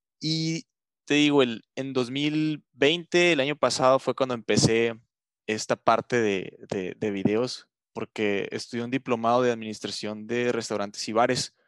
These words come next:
en Cetius Universidad, una universidad que está en Mexicali. Y, y este, agarré este diplomado porque quería aprender también cómo,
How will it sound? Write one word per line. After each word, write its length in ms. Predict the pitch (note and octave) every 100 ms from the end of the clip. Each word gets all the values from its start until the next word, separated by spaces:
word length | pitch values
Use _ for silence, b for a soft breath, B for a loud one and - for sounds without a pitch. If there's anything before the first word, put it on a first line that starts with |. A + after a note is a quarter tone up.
| _ _ _ _
en 240 | G2+ G2+
Cetius 320 | G2 B2+ D3
Universidad, 480 | D3+ A#2+ A2+ B2+ C3+ _ -
una 300 | B2 B2 A2
universidad 420 | A2 G2 - G#2
que 120 | -
está 360 | A#2 A#2+ A2+ A2
en 100 | G#2+
Mexicali. 440 | G2+ - C3+ D#3 - _ _ _ _ _ _ _ _ _ _ -
Y, 800 | C3 C3 C3 C3 B2+ A#2+ A#2 - _ _ _
y 120 | - C3+
este, 380 | C3 D3 C3 -
agarré 260 | B2+ C3
este 140 | C#3+ F3+
diplomado 600 | E3+ C#3 C#3 E3 G3 G3 _ _ _ _ _ _
porque 200 | C3+ B2+
quería 200 | C3+ C#3
aprender 300 | C#3+ C3 C3
también 360 | D3 C#3 C3+
cómo, 420 | - C#3 C#3+ D3